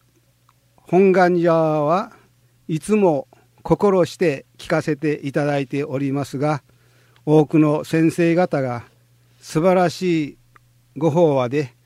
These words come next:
お一人お一人聞いてくださっている方々の心に食い入るように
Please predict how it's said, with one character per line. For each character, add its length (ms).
お 100
一 240
人 240
お 100
一 240
人 120
聞 240
い 60
て 340
く 80
だ 120
さ 180
っ 20
て 300
い 40
る 200
方 280
々 260
の 240
心 380
に 300
食 160
い 160
入 60
る 180
よ 220
う 40
に 240